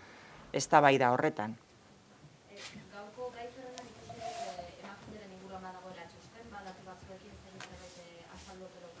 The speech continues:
Speaker 2: azaldu badauka.
Speaker 1: Bueno, ba, txostena, uste dute banatuta izan dela, eh,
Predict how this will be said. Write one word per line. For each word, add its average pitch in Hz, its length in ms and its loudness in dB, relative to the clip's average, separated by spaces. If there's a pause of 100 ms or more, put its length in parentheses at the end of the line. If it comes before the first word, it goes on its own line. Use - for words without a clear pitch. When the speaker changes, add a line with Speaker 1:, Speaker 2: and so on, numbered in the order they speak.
(320)
Speaker 2:
azaldu 196 240 -14
badauka. - 960 -12 (1200)
Speaker 1:
Bueno, 220 260 12
ba, 175 140 12 (160)
txostena, 214 720 12
uste 185 240 10
dute 214 380 12
banatuta 170 1080 12
izan 170 320 8
dela, 151 560 12
eh, 147 720 6